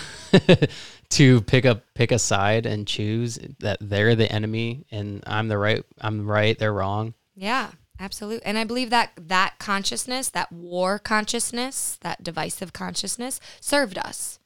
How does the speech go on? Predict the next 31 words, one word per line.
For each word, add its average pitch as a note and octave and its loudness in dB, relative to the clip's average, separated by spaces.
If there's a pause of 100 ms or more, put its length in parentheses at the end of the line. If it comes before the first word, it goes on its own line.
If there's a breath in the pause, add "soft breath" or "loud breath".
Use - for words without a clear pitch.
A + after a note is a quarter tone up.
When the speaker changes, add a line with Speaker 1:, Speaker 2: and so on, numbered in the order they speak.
(380)
Speaker 2:
It G3 -8
served A3 -2
humanity F3 -8
in F3+ -4
our E3+ -6
evolution. - -8 (440)
Um, E3+ -8
Speaker 1:
Yeah. - -8
Speaker 2:
but F#3+ -2
we, G3 -4 (160)
it, - -18 (240)
it, G3+ -2
it, G3+ -4 (440)
it G3+ -2
is F#3 -4
liter-, G#3 -4 (600)
the, F#3+ -6
the F#3+ 0
health A#3 0
of F3+ -4
our F3 -4
planet, - -10 (220)
of F3 -10
our E3 -4
home, E3+ -10 (400)
of E3+ -10
our E3 -2
mother F3 -4 (400)
is F#3+ -2
dependent F#3+ -4
on E3+ -4